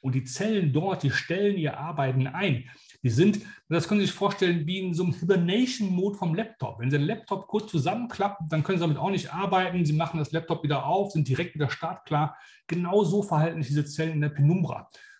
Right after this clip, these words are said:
Und wenn es jetzt ganz schlecht läuft, das Gefäß verschlossen bleibt, dann wächst diese Penumbra an zu einem großen Infarkt. Und wenn wir den Patienten aber gut und früh therapieren können, dann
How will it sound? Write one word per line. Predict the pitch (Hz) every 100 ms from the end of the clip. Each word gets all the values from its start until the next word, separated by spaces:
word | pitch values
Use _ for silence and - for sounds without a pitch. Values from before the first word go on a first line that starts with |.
| _
Und | -
wenn | 139
es | 185
jetzt | 196 156
ganz | - 233
schlecht | 226 202 180 -
läuft, | 135 113 110 135
das | 135 - - _ _ _
Gefäß | 139 - 185 202 202 - -
verschlossen | 151 - 165 165 127
bleibt, | 131 147 185 -
dann | 151 190 151
wächst | 151 - -
diese | 147 139
Penumbra | 135 139 127 117 - -
an | 175 208 208 - -
zu | - -
einem | - 123
großen | 107 107 147 214 - 190
Infarkt. | 143 143 - - 175 254 - - _ _ _ _
Und | 143
wenn | 156
wir |
den | 156
Patienten | 147 135 160 151
aber | 131 110
gut | 107 131 220 262
und | 165
früh | 147 - 151 240 254
therapieren | - 165 - - 151 139
können, | 165 196 208 - - - _
dann | 127 113 156 220 233 233